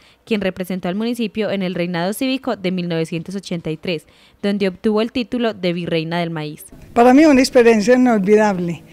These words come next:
Speaker 2: En esa época que fue con la Sociedad de Mejoras Públicas y ahora también las niñas que participan, son experiencias que solamente le dicen a uno.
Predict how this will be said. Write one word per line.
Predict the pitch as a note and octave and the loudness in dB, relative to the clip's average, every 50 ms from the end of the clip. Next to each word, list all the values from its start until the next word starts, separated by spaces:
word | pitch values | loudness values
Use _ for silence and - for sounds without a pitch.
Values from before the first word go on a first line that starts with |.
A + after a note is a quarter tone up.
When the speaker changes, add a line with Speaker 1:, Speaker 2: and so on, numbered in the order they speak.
| - - | -16 -8
Speaker 2:
En | - A#3 A3 | -2 0 0
esa | A3+ A3 F#3+ A#3+ A#3+ | 2 2 2 2 0
época | B3 A3+ C4+ A3+ B3+ A3 | 0 0 0 0 -2 -2
que | - A3 | -2 -2
fue | F#3+ G3+ G3 | -4 -4 -4
con | A#3 A#3+ A#3 | -4 -4 -4
la | A#3 | -4
Sociedad | G#3+ A3+ G#3 - G#3 G3+ | -2 -4 -4 -4 -4 -4
de | G#3+ | -2
Mejoras | A#3 A3+ G3+ G3 G3+ - | -2 -2 -2 -4 -4 -6
Públicas | - C#4 C#4 C4+ C4+ B3 - - A#3+ - - - - - - - - - - | -4 -2 -2 -2 -2 -4 -4 -6 -6 -6 -8 -14 -20 -20 -20 -20 -20 -12 -2
y | - G#3 | 2 4
ahora | A3 A3 G#3 G3+ G#3+ A3 | 6 6 6 4 2 0
también | - B3+ A#3 G#3+ G#3 G#3 G3+ | 0 2 2 2 2 2 2
las | A3 A#3 | 2 2
niñas | A#3+ A#3+ A#3 A#3+ A#3 | 2 2 0 0 -2
que | - B3+ | -2 -2
participan, | G3 - G3 E3 - F#3 F3 B3+ C#4 C4+ - C4 G#3 - - - - - | -2 -2 -4 -6 -6 -4 -2 0 0 0 -2 -4 -6 -8 -10 -18 -20 -16
son | - - A3+ G#3+ G#3+ | -8 -4 -2 0 0
experiencias | A3 G#3+ - A#3+ G3 G#3+ G3+ F#3 E3 A3+ A3 - | 0 0 0 0 2 2 0 0 -2 -2 -4 -4
que | - A#3+ G#3 | -4 -4 -4
solamente | E3+ G#3+ G3 G#3+ G#3+ A3+ A#3 G#3 - G#3+ | -2 -2 -2 0 0 -2 -2 -2 -2 -2
le | G#3 G3+ | -2 -2
dicen | F#3+ - A3+ A3+ G#3 | -2 -2 -4 -4 -4
a | F#3+ | -4
uno. | F#3 F3+ F3+ F3 F#3 A#3 C#4+ | -4 -4 -4 -6 -6 -6 -8